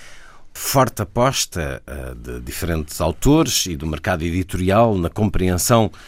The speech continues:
do fenómeno, no olhar histórico, compensando se calhar anos em que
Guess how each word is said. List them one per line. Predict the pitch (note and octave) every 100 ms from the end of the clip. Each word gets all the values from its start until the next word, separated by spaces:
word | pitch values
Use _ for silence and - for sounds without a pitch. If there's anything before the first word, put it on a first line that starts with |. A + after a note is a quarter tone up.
| - - - - D2+
do | D2+ F2+ D#2+
fenómeno, | - G#2 C3+ D#3+ A2+ F#2 - -
no | G#2 A2 A2
olhar | G#2 F#2+ G2 F#2
histórico, | - - D3+ D#3+ - - - -
compensando | F#2+ F2+ F2 - F#2
se | -
calhar | A2 F2+ G2+ F#2+ - - - - - -
anos | B2+ C3 G2+ F2+ -
em | G#2+ G#2
que | F#2+ G#2 F#2+ F2